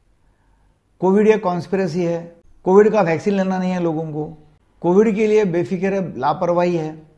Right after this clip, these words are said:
और उसमें होता क्या है, actually, जो मैंने देखा हुआ है मेरी आंखों से, वो मैं आपको विशद कर रहा हूँ कि होता कैसा है। मतलब, लापरवाही से, बेपरवाही से जान गंवाना पड़ता है। अच्छे अच्छे लोग,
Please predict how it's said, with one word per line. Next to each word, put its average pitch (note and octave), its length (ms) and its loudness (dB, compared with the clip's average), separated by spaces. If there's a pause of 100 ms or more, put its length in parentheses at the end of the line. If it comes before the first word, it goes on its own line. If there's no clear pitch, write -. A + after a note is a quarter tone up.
(320)
और A#3 140 2
उसमें A#3 240 2 (180)
होता F#3+ 260 -2
क्या G#3+ 180 0
है, - 380 -6 (720)
actually, D#3+ 400 -4 (600)
जो F#3 140 -4
मैंने G3 220 -2
देखा F3 240 -4
हुआ G3 140 0
है G3 60 -2
मेरी F#3 160 -4
आंखों D3 280 -6
से, D#3 200 -14 (260)
वो G3 140 -2
मैं G#3 120 0
आपको F#3 220 -2
विशद D#3+ 280 -8
कर B2 120 -8
रहा A#2+ 80 -6
हूँ B2+ 100 -10
कि G#3 80 -4 (600)
होता F3+ 200 -8
कैसा C3 280 -8
है। G#2+ 260 -18 (160)
मतलब, D#3+ 260 -4
लापरवाही F3+ 540 -4
से, D3+ 140 -6
बेपरवाही D#3+ 560 -4
से F3 320 -12 (460)
जान F#3+ 380 -2
गंवाना F#3 280 -2
पड़ता E3+ 260 -6
है। G3+ 180 -8
अच्छे - 280 -8
अच्छे G3 240 -6
लोग, F3 460 -2